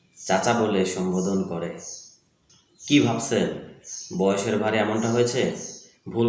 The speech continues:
ভাবছেন। সংসার আর মানসিক চাপে মানুষ পাথর হতে বাধ্য। সে হয়ে যায়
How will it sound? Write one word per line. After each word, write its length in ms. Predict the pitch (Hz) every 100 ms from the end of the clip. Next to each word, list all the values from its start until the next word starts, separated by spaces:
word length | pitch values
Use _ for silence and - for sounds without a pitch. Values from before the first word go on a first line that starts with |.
| 113
ভাবছেন। 440 | 101 - 104 90 78 - - _ _ - - - - -
সংসার 540 | - 127 123 123 127 120
আর 200 | 113 107
মানসিক 360 | 101 107 113 -
চাপে 320 | - 98 98 90 87 - -
মানুষ 240 | 101 98 95 -
পাথর 280 | 92 101 107
হতে 260 | 98 95
বাধ্য। 300 | 87 85 80 92 90 - - _ _ _ _ - - - - -
সে 240 | - - 117
হয়ে 260 | 113 110
যায় 260 | 101 98 92